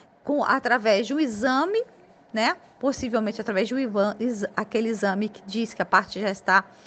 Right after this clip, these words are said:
curada, aí sim vamos retomar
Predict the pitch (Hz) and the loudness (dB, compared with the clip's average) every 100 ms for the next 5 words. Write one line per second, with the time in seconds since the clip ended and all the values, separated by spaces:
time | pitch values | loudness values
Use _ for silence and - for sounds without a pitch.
0 | - - - 262 208 196 196 240 311 339 | -20 -20 -4 0 4 4 4 4 0 -2
1 | - - 262 277 339 - - 277 247 277 | -10 0 2 4 0 -2 -6 -4 -2 0
2 | 262 262 240 262 - 262 226 196 240 | 2 2 0 -2 0 -2 2 2 2